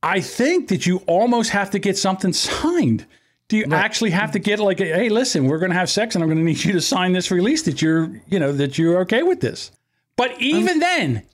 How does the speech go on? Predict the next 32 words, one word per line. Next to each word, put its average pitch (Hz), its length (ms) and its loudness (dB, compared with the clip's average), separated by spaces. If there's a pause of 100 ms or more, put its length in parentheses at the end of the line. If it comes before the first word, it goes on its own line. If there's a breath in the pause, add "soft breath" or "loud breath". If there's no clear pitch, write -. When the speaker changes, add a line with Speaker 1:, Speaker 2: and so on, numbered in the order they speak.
Speaker 1:
even 302 400 0
then, 240 640 0
once 240 340 0
she 269 220 -2
says 220 340 0
no, 190 460 2
no 185 240 2
means 220 260 2
no, 285 200 2
and 202 80 0
it 151 60 -2
has 170 200 -2
to 196 100 -2
stop. 269 500 -2 (580)
Speaker 2:
Yeah. 147 340 -2 (320)
Speaker 1:
There 180 180 0
was 202 120 0
another 269 260 2
comedian, 160 540 2
I 113 40 2
can't 160 240 -2
think 151 160 -2
his, 113 160 0 (160)
of 120 120 0
his 107 200 -2
name. 131 680 2 (200)
<sighs> - 320 -2
He's, 131 220 -4 (160)
he's 135 200 0
American, 143 420 2
but 117 100 0
he's 117 260 -4